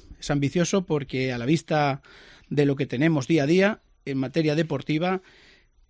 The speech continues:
nos vemos obligados a ampliar, ampliar instalaciones deportivas, como son el pabellón municipal Las Espartanas,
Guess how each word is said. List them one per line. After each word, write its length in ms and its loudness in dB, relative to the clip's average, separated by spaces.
nos 340 2
vemos 360 6
obligados 720 2
a 120 0
ampliar, 520 0
ampliar 400 0
instalaciones 520 -2
deportivas, 560 -4
como 280 -6
son 380 -2
el 140 -2
pabellón 640 0
municipal 500 -2
Las 160 -4
Espartanas, 640 -2